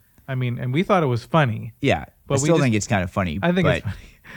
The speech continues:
Speaker 1: So we wanted to do, like, a, an old, like, nineties infomercial.
Speaker 2: Yeah.
Speaker 1: Where,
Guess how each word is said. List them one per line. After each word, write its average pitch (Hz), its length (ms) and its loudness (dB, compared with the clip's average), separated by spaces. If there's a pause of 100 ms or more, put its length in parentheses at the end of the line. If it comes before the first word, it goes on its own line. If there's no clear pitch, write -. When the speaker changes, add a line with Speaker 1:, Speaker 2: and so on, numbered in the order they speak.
(260)
Speaker 1:
So 160 280 0
we 156 300 -4
wanted 151 300 -2
to 143 80 -6
do, 131 280 -2
like, 120 240 -2
a, 120 420 -4
an 131 300 -6
old, 135 320 0
like, 123 160 -4
nineties 123 640 -4
infomercial. 117 800 -2
Speaker 2:
Yeah. 90 180 -2 (500)
Speaker 1:
Where, 117 540 -4